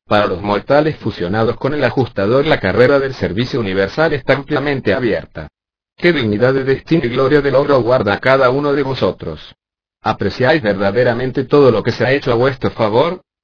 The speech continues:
¿Comprendéis la grandeza de las alturas del logro eterno que se extiende ante vosotros? Aun ante vosotros, quienes ahora marcháis penosamente por el camino humilde de la vida atravesando vuestro así llamado valle de lágrimas.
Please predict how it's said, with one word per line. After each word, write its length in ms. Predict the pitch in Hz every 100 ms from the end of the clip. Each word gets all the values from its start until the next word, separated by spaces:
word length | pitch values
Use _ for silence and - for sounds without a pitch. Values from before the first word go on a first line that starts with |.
| _ _
¿Comprendéis 600 | - 135 135 131 107 98
la 80 | 107
grandeza 460 | 110 107 127 143 143
de 100 | 139
las 180 | 135 120
alturas 440 | 107 - 156 151
del 80 | 120
logro 200 | 131 147
eterno 340 | 104 131 135 127
que 120 | 131
se 120 | 107
extiende 420 | - - 180 160
ante 280 | 110 - 117
vosotros? 720 | 104 - 143 156 165 170 - _ _ _ _ -
Aun 220 | 113 110
ante 280 | 101 - 123
vosotros, 800 | 104 107 143 156 165 170 - _ -
quienes 360 | 92 92 80
ahora 300 | 107 123 143
marcháis 480 | 120 98 - 147 160
penosamente 680 | 123 107 104 110 123 135 135
por 180 | 113 95
el 100 | 90
camino 380 | 98 101 127 135
humilde 380 | 104 123 135
de 100 | 110
la 100 | 95
vida 280 | 95 135 165
atravesando 600 | 139 113 110 - 120 110
vuestro 360 | 107 131 - 143
así 260 | - 123
llamado 380 | 113 113 117 113
valle 260 | 117 113 117
de 100 | 107
lágrimas. 580 | 135 151 160 175 175